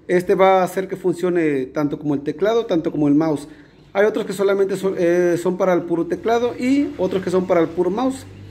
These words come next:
Pero como les digo, el que yo compré, este, con una sola entrada de U S B utiliza,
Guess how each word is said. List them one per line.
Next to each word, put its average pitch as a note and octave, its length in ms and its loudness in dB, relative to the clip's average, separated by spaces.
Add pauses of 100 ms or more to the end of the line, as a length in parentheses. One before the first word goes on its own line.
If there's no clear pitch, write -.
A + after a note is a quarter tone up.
(180)
Pero F3+ 140 2
como F3+ 140 2
les F#3 140 4
digo, A3 320 -2
el E3 100 0
que F3 140 4
yo G3 100 4
compré, A#3 680 -2 (500)
este, E3 500 2
con F3 180 4
una A3 280 2
sola F#3+ 760 0
entrada F3 480 0
de F#3+ 100 0
U F3+ 140 2
S F#3+ 160 -4
B G3 460 -4 (160)
utiliza, D#3 880 0